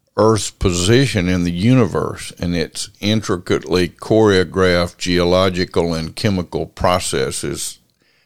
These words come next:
as Lee Strobel calls them, work together with exquisite efficiency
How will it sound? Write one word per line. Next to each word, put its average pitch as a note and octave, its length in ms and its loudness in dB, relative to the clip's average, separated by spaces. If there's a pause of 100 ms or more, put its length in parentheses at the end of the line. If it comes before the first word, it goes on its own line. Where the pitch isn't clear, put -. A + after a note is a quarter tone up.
(120)
as - 460 -8 (160)
Lee F2 220 -4
Strobel E2 580 -2
calls E2 400 -2
them, E2+ 240 -2
work F#2 340 0
together F2+ 540 0
with E2 340 -4
exquisite G2 1000 -2
efficiency E2+ 920 -4